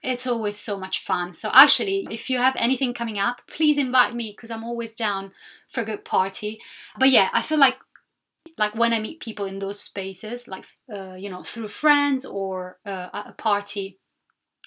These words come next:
those settings usually work okay for me. Um, I also did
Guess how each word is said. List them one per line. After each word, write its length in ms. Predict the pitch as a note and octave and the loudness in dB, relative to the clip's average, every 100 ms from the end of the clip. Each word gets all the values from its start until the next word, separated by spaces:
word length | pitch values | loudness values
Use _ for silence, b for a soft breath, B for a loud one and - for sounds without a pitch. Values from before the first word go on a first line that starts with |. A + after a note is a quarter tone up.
| - | -16
those 220 | G3 B3 - | -4 2 4
settings 600 | - G#3 - G#3+ A3+ A#3 B B B - | 4 0 -2 -2 -2 -4 B B B -8
usually 380 | A3+ B3+ A#3+ G#3 | -2 2 2 0
work 480 | F#3 F#3+ G3 - - - _ _ _ - | -2 -4 -4 -12 -18 -20 _ _ _ -8
okay 400 | A3 G#3 - G3+ | -6 -4 -2 -2
for 180 | G#3 C#4+ | -2 4
me. 280 | C#4 E4+ F4 B B | 6 6 4 B B
Um, 840 | - A3 A3 G#3+ G#3+ G#3 G3+ G#3 - _ _ _ | 0 4 6 6 2 -2 -4 -6 -10 _ _ _
I 160 | A#3 C#4 | 8 10
also 320 | F4 E4 D#4+ | 8 6 4
did 400 | A#3+ A3 G#3 - | 4 2 0 -4